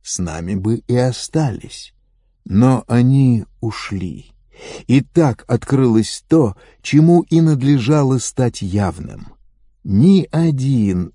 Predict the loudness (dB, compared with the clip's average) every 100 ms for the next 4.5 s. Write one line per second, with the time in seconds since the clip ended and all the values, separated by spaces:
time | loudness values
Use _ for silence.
0 | -8 -6 -6 -4 0 0 -2 -6 _ _
1 | _ _ _ _ -6 0 2 0 -2 -6
2 | -8 -14 -16 -16 -18 -18 -20 _ _ _
3 | _ _ _ _ _ _ _ _ -4 2
4 | 2 2 -4 -12 -12